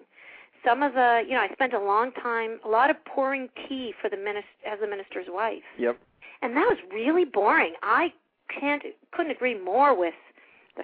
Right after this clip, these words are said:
Speaker 1: fans that some of it was just enough already. On the other hand, some people think that's just perfectly fine.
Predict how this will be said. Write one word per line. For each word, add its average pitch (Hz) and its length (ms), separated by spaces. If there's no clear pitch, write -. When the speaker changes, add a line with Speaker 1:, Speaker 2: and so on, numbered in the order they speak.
Speaker 1:
fans 214 360
that 160 100
some 208 160
of 214 120
it 147 120
was - 100
just - 400
enough 185 240
already. 147 500
On 277 140
the 311 80
other 427 160
hand, 370 220
some 294 140
people 294 340
think 277 240
that's 240 160
just - 220
perfectly 359 500
fine. 440 360